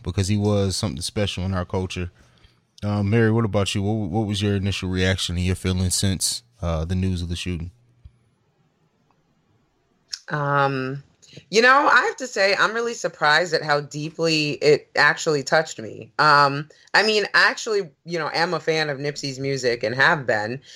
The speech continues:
Speaker 2: and more so than the music, I really,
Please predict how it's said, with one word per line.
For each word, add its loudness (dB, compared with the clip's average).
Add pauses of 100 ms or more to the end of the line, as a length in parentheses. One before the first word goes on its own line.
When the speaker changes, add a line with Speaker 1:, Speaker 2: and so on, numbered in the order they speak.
(220)
Speaker 2:
and 2 (520)
more 4
so 4
than -2
the -4
music, -2
I 6
really, 0